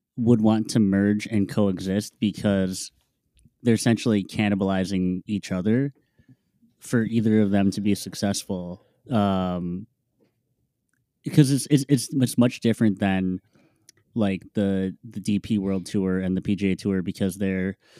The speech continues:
separate continents. Um, you know, they're Europeans, there's Americans, and, and most P G A Tour events are in North America. Most D P events are in Europe. Um, whereas Live, it's, it's an American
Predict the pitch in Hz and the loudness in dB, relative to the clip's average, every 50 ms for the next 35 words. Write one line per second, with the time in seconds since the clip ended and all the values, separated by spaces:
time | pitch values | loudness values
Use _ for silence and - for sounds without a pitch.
0 | - - - _ _ - - - 127 110 - 110 - - 110 107 101 101 101 95 | -20 -20 -20 _ _ -10 -2 0 0 0 0 -2 -2 0 0 0 2 0 -2 -2
1 | 95 95 92 - - - - - _ _ _ _ _ _ _ - - 113 104 101 | -2 -4 -6 -8 -10 -12 -12 -14 _ _ _ _ _ _ _ -6 -2 0 2 2
2 | 98 95 95 92 92 90 90 90 90 92 107 110 101 92 90 90 87 95 95 95 | 2 2 0 -2 -2 -2 -2 -4 -4 -2 0 0 0 0 -2 -4 -4 -2 -2 -2
3 | 95 98 107 104 98 - - 104 98 95 95 92 90 101 95 92 87 90 - - | -2 0 0 0 0 2 0 0 2 2 0 -2 -2 -2 -4 -4 -4 -6 -10 -6
4 | 113 101 92 92 92 90 - 101 95 92 92 92 90 - 98 92 87 87 87 90 | -4 -4 -2 -2 -4 -4 -4 -4 -2 -2 -2 -4 -4 -4 -4 -4 -2 -4 -6 -6
5 | - 104 95 92 90 95 98 101 101 107 104 - - - - - - - 117 104 | -6 -4 -4 -4 -4 -4 -2 2 2 2 2 0 -4 -14 -20 -18 -4 -2 0 0
6 | 101 104 98 95 - - 107 98 98 92 92 95 95 90 - 98 92 92 92 90 | 2 2 0 0 0 0 0 0 0 0 0 0 -2 -2 -4 -4 -4 -2 -2 -4
7 | 90 - 95 95 98 98 95 - - 98 92 90 90 90 92 92 92 87 - - | -4 -4 -2 -2 -2 -2 -6 -4 -4 -2 -2 -2 -2 -2 -2 -2 -2 -4 -6 -8
8 | - 98 95 - - 104 95 95 95 95 98 95 _ _ - 110 101 95 95 92 | -6 -6 -6 -6 -6 -4 -4 -2 -2 -4 -4 -6 _ _ -8 -4 -4 -4 -4 -4
9 | - 98 92 92 92 90 87 90 87 95 92 92 107 117 113 107 104 - _ - | -6 -6 -6 -6 -6 -8 -10 -10 -10 -8 -4 0 2 2 2 2 0 -4 _ -20
10 | _ _ _ _ _ _ _ _ _ _ _ _ _ - 110 107 101 98 95 95 | _ _ _ _ _ _ _ _ _ _ _ _ _ 0 2 2 4 4 2 2
11 | 92 95 101 113 117 113 113 107 98 101 104 101 113 143 147 120 104 98 92 107 | 0 2 4 4 6 6 4 2 0 -2 -2 0 0 2 4 4 4 2 2 0
12 | 101 107 98 - - - 123 113 - 110 104 98 92 95 104 107 104 98 - 110 | 0 -2 -2 -2 -4 -6 -6 -6 -4 -2 0 0 2 2 2 0 0 -2 -2 -2
13 | 101 98 95 98 | 0 0 0 -2